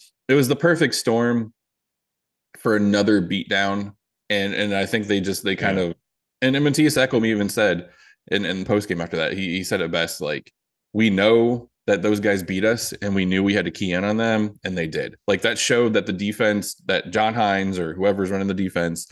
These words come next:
Speaker 1: said, "Go out and do something," and they actually did it. I think that's, I think that was the first positive sign, at least since Ryan McDonough got injured,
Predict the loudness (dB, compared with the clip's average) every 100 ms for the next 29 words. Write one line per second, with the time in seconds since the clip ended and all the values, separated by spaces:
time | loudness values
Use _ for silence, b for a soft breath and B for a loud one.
0 | B B -2 2 2 2 4 4 4 0
1 | -2 0 0 -2 -4 -4 -6 -6 -12 _
2 | _ -6 -2 0 0 -2 -6 -6 -6 -6
3 | _ _ -2 0 0 -2 -4 0 2 2
4 | 2 0 0 -2 -4 -2 0 2 0 -2
5 | -2 0 0 0 0 0 -2 -4 -2 -2
6 | -2 -2 -2 -2 -4 -4 -4 -2 -2 -2
7 | -4